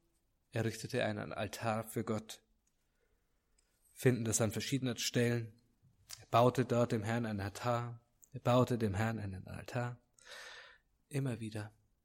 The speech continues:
Das ist das Erste, das ist das Wichtigste. Wir finden, dass wie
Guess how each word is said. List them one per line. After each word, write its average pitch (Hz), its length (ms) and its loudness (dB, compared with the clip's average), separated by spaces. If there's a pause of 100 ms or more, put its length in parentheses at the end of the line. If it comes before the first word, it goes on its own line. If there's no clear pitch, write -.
(480)
Das - 100 -8
ist 156 160 -2
das 143 140 -2
Erste, 147 320 -4
das 110 80 -4
ist - 160 -10
das 135 160 -2
Wichtigste. 131 580 -4 (1500)
Wir 113 100 -2
finden, 139 280 10
dass 131 180 6
wie 127 300 8